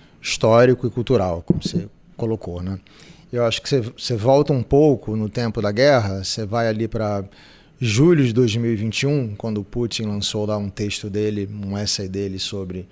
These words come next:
a suposta unidade entre os russos e ucranianos, né, que a soberania da Ucrânia só seria concebida e aceitada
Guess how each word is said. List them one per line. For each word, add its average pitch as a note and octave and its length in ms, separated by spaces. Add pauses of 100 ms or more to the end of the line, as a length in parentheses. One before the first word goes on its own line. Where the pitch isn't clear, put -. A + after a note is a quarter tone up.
(360)
a F2 80
suposta G#2 560
unidade A2 720
entre G#2 260
os F2+ 120
russos A2 440
e G#2+ 60
ucranianos, G2 960 (460)
né, A2 340
que G#2+ 240
a G2+ 60
soberania A#2+ 800
da A2+ 100
Ucrânia B2 460
só - 120
seria A#2 400
concebida A#2+ 720
e A#2 80
aceitada G#2+ 840